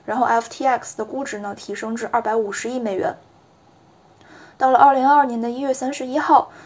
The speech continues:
软银还有就是 Paradigm 等等一些机构继续加注四亿美元的 C 轮融资，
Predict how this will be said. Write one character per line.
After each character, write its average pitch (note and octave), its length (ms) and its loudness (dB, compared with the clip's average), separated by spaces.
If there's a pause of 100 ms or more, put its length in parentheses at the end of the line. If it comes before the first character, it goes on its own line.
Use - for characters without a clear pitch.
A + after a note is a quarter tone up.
软 A3 340 -2
银 A3 240 -6
还 - 180 -10
有 A#3 140 2
就 A3+ 160 -2
是 A3 140 -8
Paradigm B3 640 -2
等 G#3+ 180 -8
等 G#3 100 -10
一 G3 60 -10
些 G#3+ 140 -8
机 A3+ 160 -8
构 A#3 260 0 (220)
继 D4+ 180 0
续 C#4 240 -6
加 A#3+ 260 0
注 A#3+ 220 -2
四 - 300 -10
亿 A3+ 100 -2
美 G#3+ 180 -4
元 F#3 160 -4
的 G#3+ 80 -6
C C4+ 200 -2
轮 B3 160 0
融 G3+ 200 -8
资， - 300 -8